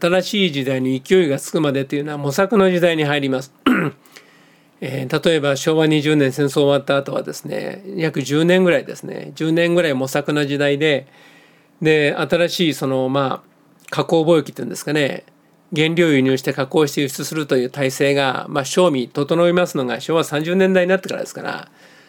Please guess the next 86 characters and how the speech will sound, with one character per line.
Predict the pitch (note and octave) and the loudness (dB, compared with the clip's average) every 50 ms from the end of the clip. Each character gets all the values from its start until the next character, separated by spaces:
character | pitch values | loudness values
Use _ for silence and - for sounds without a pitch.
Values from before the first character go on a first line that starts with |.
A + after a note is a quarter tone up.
| _ _ _ | _ _ _
そ | _ - D#3 | _ -2 0
れ | D3+ E3 | 0 2
ま | F3 F3 | 2 2
で | E3 D#3 | 2 2
は | C3 A2+ A2 | 0 0 -2
本 | - C#3+ D3+ D3+ | -4 -6 -4 0
当 | - E3+ | 2 2
模 | C#3+ C#3 | 2 2
索 | C3 - F3 D#3+ - F3+ D#3+ | 0 0 -2 -2 0 0 2
の | D#3+ D#3+ D3+ | 2 2 2
時 | D3 C#3+ | 2 0
代 | D3+ D3 C#3+ | 0 0 2
で | C#3+ | 2
あ | C#3 | 0
り | C3+ C#3 | 0 0
ま | C3+ C3+ | -2 -4
し | C3+ | -6
た。 | - - - _ _ _ _ - - - - _ _ _ _ _ _ _ | -10 -18 -20 _ _ _ _ -20 -20 -20 -20 _ _ _ _ _ _ _
で | G#3 A#3 | 0 0
も、 | B3 A3 F3+ D3+ C3+ B2 - - - | 2 4 4 4 2 0 -2 -4 -4
や | F3+ E3 | -4 -4
っ | - | -2
ぱ | - - | 0 -2
り | D#3 | -2
戦 | - - - F#3 G3 G3 | -2 0 2 2 4 4
前 | G#3+ A3 G#3+ | 2 2 2
の、 | G3 D#3 C3+ B2 G#2+ - - _ _ _ _ _ _ _ _ _ _ _ - - _ | 2 2 2 2 2 -2 -6 _ _ _ _ _ _ _ _ _ _ _ -20 -20 _
戦 | - - F3+ F#3 G3 | -4 0 2 4 4
前 | G#3 A3 G3 F#3 | 4 4 2 2
か | - A#2 | -2 -4
ら | G#2 G#2 | -4 -4
の | A#2+ | -2
ね、 | D3 D#3+ D3+ | 0 0 2
動 | C#3 C#3 D3 C#3+ | 2 0 0 0
き | - D#3 | 0 -2
を | C3+ | -2
考 | C3+ C#3 C#3 C3+ C#3 | -2 -4 -4 -2 0
え | C3+ C3 | 0 0
れ | B2+ A#2 | 0 -2
ば、 | A#2 - F2+ E2+ - - _ _ _ _ _ _ _ - | -2 -4 -4 -4 -8 -12 _ _ _ _ _ _ _ -6
ま | C#3+ | -6
あ、 | |
製 | C3+ - E3 D#3+ D#3 | -2 2 2 2 4
造 | D3 D#3+ D#3 D3 | 4 4 2 2
業 | C3+ D3 C3 B2+ | 2 2 2 2
の | C3 C3 | 0 -2
大 | - - C#3+ C#3+ | -4 -2 -2 0
国 | C3+ D3+ C#3+ C#3+ D3+ C#3+ | 2 0 0 2 0 0
に | C#3+ C#3 | 2 0
な | C#3+ C#3+ | 0 -2
っ | C#3+ | -2
て | - D#3 | -4 -4
い | C3 | -4
く | - C#3 | -4 -4
っ | C3 | -8
て | C3+ _ D3+ | -6 _ -10
い | C#3+ | -8
う | - | -6
気 | - C#3 | -6 -4
配 | C#3 D3+ D3 C3+ | -2 -2 0 0
は | C3 B2+ | 0 -2
十 | C3+ D3+ D3+ | 0 -2 0
分 | D#3 F3+ E3 | 2 2 2
に | C#3 B2+ | 2 0
あ | B2+ | 0
り | C#3 D3 | 0 0
ま | D#3+ D3+ | 0 -2
し | - | -4
た | - - | -6 -10
か | - - | -10 -12
ら | - | -10
ね。 | - - E3 A#3 - _ _ _ _ _ - - - _ _ _ _ _ _ _ _ _ _ | -8 -8 -8 -10 -10 _ _ _ _ _ -20 -20 -20 _ _ _ _ _ _ _ _ _ _
し | - - | -14 -4
か | - E3+ | -2 0
も、 | D#3 C#3 C3 C3 C3 | 2 2 2 2 2
ま | C3+ C#3 C#3 B2+ A2+ - - | 2 2 2 2 0 -2 -4
あ、 | - | -6
な | C#3+ C#3 | -6 -6
ん | C3 | -6
て | C3+ B2+ | -6 -8
言 | B2+ | -10
い | |
ま | A#2+ | -10
す | - - | -8 -6
か | - C#3 | -2 0
ね、 | D3+ D#3+ D3+ C3 - - | 2 2 2 2 0 -4